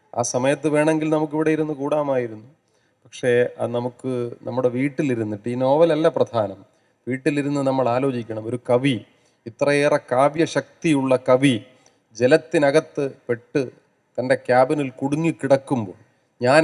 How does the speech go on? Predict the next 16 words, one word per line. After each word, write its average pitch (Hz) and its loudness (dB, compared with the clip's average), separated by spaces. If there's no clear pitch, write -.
ആരാണ് 170 8
എന്ന് 127 0
ഓർത്തിരിക്കണം. 120 -2
കായിക്കര 165 6
കടപ്പുറത്ത് 156 2
കടലിലേക്ക് 160 4
കുഞ്ഞിനെ 151 2
പെറ്റിട്ട് 135 -2
അമ്മയെ 135 2
ഓർത്തിരിക്കണം. 123 -2
"എന്നാ 131 2
കടലെ, 127 6
ഞാനൊരു 123 4
കുഞ്ഞിനെ 120 0
പെട്ടിരിക്കുന്നു" 107 -6
എന്ന് 104 -8